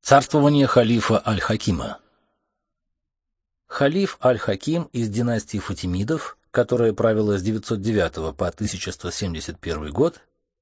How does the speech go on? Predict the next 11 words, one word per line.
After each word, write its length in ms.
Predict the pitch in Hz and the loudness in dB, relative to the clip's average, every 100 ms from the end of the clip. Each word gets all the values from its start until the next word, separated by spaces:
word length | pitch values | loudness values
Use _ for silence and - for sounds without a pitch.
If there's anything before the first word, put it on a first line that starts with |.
| - | -8
шиитская 560 | - 135 123 - - | -2 0 0 -4 -6
исмаилистская 600 | 95 107 110 107 - - 95 | -4 -2 -2 -2 -4 -4 -4
династия, 500 | 123 104 - - 71 | 0 -2 -4 -10 -12
чьи 240 | - 82 | -10 -12
корни 340 | - 104 92 82 | -8 -4 -4 -2
восходят 460 | 80 - 98 90 | -4 -4 -8 -8
к 60 | 85 | -6
заложившей 580 | 95 101 95 95 - 85 | -2 -2 -2 -2 -4 -4
город 280 | 95 90 | -6 -6
Каир 280 | - 92 95 | -6 -6 -6
Фатиме, 640 | 90 104 - 135 101 71 | -6 -8 -4 -2 -2 -6